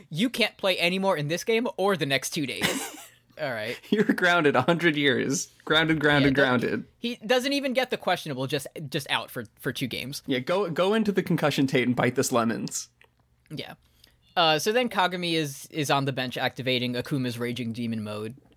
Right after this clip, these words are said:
Speaker 1: And someone, and I think Glasses guy is like, "Hey, is he gonna kill someone?" Uh, usually when, when they get owned this bad, people, like, give up, but he's never, he's so
Speaker 2: He's
Speaker 1: pissed off, like,
Speaker 2: radiating
Speaker 1: never
Speaker 2: rage, which nobody has ever done in response.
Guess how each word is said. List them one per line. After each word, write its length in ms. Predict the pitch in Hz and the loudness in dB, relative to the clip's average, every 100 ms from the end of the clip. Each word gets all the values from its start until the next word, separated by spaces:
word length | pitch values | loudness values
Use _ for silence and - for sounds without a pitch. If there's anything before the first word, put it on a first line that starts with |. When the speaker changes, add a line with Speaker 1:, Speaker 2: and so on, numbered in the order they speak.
| _ - | _ -2
Speaker 1:
And 380 | 139 131 139 | 0 0 -4
someone, 380 | 143 - 208 202 | -4 0 2 2
and 300 | 175 175 160 | 2 0 0
I 80 | 175 | -2
think 200 | 170 202 | -2 -2
Glasses 340 | 147 147 151 135 | 0 0 0 -2
guy 140 | 123 | -2
is 100 | 120 | 0
like, 220 | 127 120 - | -2 -2 -4
"Hey, 280 | 165 220 131 | 0 2 2
is 240 | 131 165 | -2 -2
he 100 | 247 | 0
gonna 180 | 453 370 | 0 -2
kill 220 | - 143 | -2 -2
someone?" 420 | 143 190 202 277 349 _ _ _ _ _ _ _ - | 0 0 2 0 -4 _ _ _ _ _ _ _ -2
Uh, 520 | 139 131 123 120 117 - - | 2 4 2 0 -6 -10 -6
usually 480 | 151 294 269 180 143 | 2 4 6 4 4
when, 280 | 139 131 | 2 0
when 140 | 131 131 | 0 2
they 120 | 135 | 2
get 140 | 127 123 | 2 2
owned 220 | 139 160 | 2 0
this 120 | 113 | -2
bad, 220 | 120 110 | -6 -8
people, 480 | - 143 131 117 107 _ | -8 -6 -6 -6 -10 _
like, 280 | 117 - - - _ _ _ _ | -8 -8 -12 -20 _ _ _ _
give 180 | - 131 | -2 0
up, 240 | 139 110 - | 0 -2 -8
but 160 | 110 | -14
he's 240 | - 170 120 | -6 -6 -2
never, 200 | 123 123 | -4 -4
he's 220 | 135 151 | -4 -4
so 180 | - 127 | -2 -2
Speaker 2:
He's 200 | 175 180 | 0 0
Speaker 1:
pissed 20 | |
off, 60 | 170 | 2
like, 40 | 170 | 2
Speaker 2:
radiating 320 | 156 151 139 | 2 2 4
Speaker 1:
never 120 | 120 123 | 2 2
Speaker 2:
rage, 400 | 123 110 98 123 | 2 2 0 0
which 160 | 120 | 0
nobody 300 | 127 123 110 | 2 0 0
has 120 | 117 113 | 0 2
ever 200 | 113 110 | 0 0
done 260 | 110 101 | -2 -2
in 120 | 110 | -2
response. 680 | - - - - - - | -2 -2 -2 -2 -6 -8